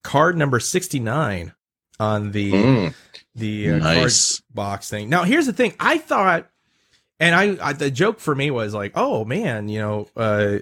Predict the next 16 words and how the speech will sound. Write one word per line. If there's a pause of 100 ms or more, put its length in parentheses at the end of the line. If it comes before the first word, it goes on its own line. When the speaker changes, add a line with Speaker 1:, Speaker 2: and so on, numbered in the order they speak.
Speaker 1:
uh, (360)
Samantha's
mother,
she's,
she's
got
these,
uh,
cocktails
we
inherited
and
all
that
stuff."
And